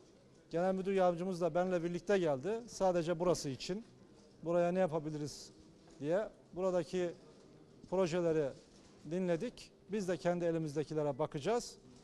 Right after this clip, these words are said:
Maraş'ın antik tarihine ışık tutacak çok önemli eserler bunlar.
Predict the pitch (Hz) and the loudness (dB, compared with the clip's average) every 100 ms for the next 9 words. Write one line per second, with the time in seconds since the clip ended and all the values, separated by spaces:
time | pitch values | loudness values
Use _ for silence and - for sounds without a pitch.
0 | - - - - - - 160 190 185 208 | -20 -20 -20 -20 -20 -8 2 4 4 2
1 | 208 185 - - - - - 175 170 214 | -2 -4 -12 -20 -20 -18 -4 -4 -4 -8
2 | - 185 185 190 202 175 214 - 180 160 | 0 4 4 2 -2 -4 -8 -10 -10 -2
3 | 226 226 - - - - 202 190 196 220 | -2 -2 -10 -20 -8 -4 0 2 4 6
4 | 190 - 156 147 135 131 147 220 | 4 4 0 0 -2 -4 -4 -4